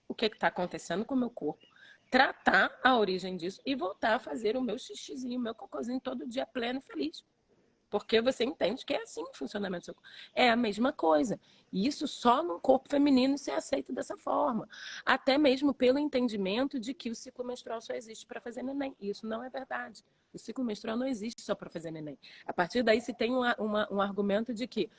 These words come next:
se você não quer fazer neném, ou se você não quer fazer neném agora, não tem por que você viver o ciclo menstrual. Isso não é verdade. O ciclo, a partir do ciclo menstrual tem todo o funcionamento metabólico e endócrino da mulher. O corpo da mulher funciona assim, de forma cíclica,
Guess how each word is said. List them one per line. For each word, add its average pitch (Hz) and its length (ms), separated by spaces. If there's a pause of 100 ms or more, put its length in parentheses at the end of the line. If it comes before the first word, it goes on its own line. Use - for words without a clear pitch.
(140)
se - 100
você 233 180
não 185 120
quer 160 100
fazer 175 220
neném, 175 360 (140)
ou 180 80
se 180 160
você 175 100
não 170 100
quer 170 100
fazer 165 160
neném 170 240
agora, 214 340 (400)
não 285 160
tem 220 160
por 233 160
que 247 80
você 226 400 (180)
viver 208 220
o 214 60
ciclo 208 260
menstrual. 220 460
Isso 190 260
não 165 120
é 160 40
verdade. 180 540 (400)
O - 40
ciclo, - 320 (140)
a 175 100
partir 233 380
do 262 100
ciclo 226 280
menstrual 196 420
tem 196 260 (160)
todo 247 600
o 240 40
funcionamento 208 920 (340)
metabólico 175 920
e 185 120
endócrino 190 720 (300)
da 202 180
mulher. 247 440
O 180 60
corpo - 320
da 170 80
mulher 180 240
funciona 202 500
assim, 220 260
de 190 100
forma 175 300
cíclica, 240 680